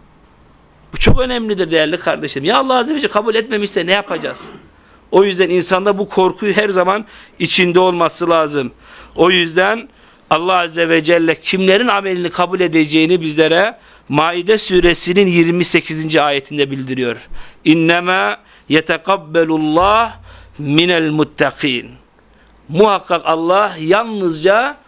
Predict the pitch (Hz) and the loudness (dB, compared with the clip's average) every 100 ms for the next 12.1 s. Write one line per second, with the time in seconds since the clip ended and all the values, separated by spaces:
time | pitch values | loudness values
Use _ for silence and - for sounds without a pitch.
0 | _ _ - 151 156 175 - - 185 180 | _ _ -14 -6 0 0 -2 0 0 0
1 | 185 185 175 190 233 175 175 175 160 156 | -2 0 2 2 2 -2 -2 -2 0 0
2 | 147 135 151 131 123 117 113 113 - - | -2 -2 -4 -4 -8 -8 -12 -14 -16 -18
3 | - - - _ _ 143 156 156 190 220 | -20 -20 -20 _ _ -4 -2 0 -2 0
4 | 233 - 254 285 359 _ _ - _ 175 | -2 0 0 -2 -8 _ _ -20 _ -2
5 | 175 190 170 160 151 151 143 135 135 120 | 0 0 0 -4 -6 -6 -6 -6 -8 -12
6 | 117 151 175 175 180 185 170 175 175 180 | -6 -4 0 0 0 -2 -2 -2 -2 -2
7 | 170 175 170 170 165 175 170 170 175 185 | -2 -4 -2 0 0 -2 -4 -2 0 0
8 | 190 190 208 202 - - - - 165 151 | 2 2 2 0 -6 -20 -14 -2 -2 0
9 | 180 202 208 - 196 214 220 220 240 240 | 2 4 4 0 0 2 4 4 2 -2
10 | - _ - - - 151 180 165 160 - | -8 _ -20 -8 -2 0 0 -2 -6 -2
11 | 156 - 151 151 143 131 120 131 185 202 | -2 -2 -4 -4 -4 -6 -2 2 2 0
12 | 185 | -6